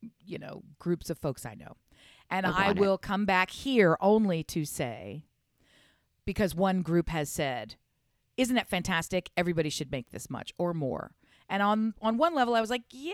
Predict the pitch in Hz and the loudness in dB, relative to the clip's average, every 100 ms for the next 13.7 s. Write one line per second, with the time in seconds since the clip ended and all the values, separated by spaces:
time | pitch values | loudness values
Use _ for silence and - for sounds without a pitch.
0 | 508 370 359 - 269 226 _ _ 214 226 | -8 -8 -8 -10 -12 -14 _ _ -6 -6
1 | 185 196 - 196 - 117 - - - 143 | -2 -2 -2 -6 -8 -10 -10 -12 -8 -6
2 | - 151 - _ _ - 160 175 202 202 | -4 -4 -4 _ _ -8 -4 -2 -2 -2
3 | 202 202 185 - 185 - - 78 - - | -2 -2 -2 -4 -6 -6 -10 -12 -14 -20
4 | _ 151 156 170 165 160 156 160 123 - | _ -6 -6 -6 -6 -6 -4 -6 -8 -12
5 | - 58 - 135 139 143 _ _ - 143 | -14 -18 -14 -10 -10 -12 _ _ -16 -14
6 | 117 160 135 117 113 - 135 127 131 123 | -10 -8 -8 -8 -10 -10 -14 -14 -14 -12
7 | 120 110 101 - _ _ - 427 427 - | -14 -14 -16 -20 _ _ 0 4 4 4
8 | 254 220 226 196 185 165 151 147 147 - | -2 2 2 2 0 0 -2 -2 -4 -6
9 | 156 143 175 208 - _ - 165 165 - | -4 -2 -2 -4 -8 _ -4 0 0 -2
10 | 190 175 151 151 147 139 131 139 165 - | -4 -2 -2 -2 -4 -4 -4 -2 -4 -4
11 | 147 - 139 139 139 143 131 147 - - | -8 -8 -6 -4 -4 -4 -6 -6 -8 -6
12 | 151 147 - 143 143 - 147 131 123 135 | -2 -2 -4 -8 -8 -8 -8 -6 -8 -8
13 | - 143 123 - 131 - | -8 -8 -8 -6 -6 -6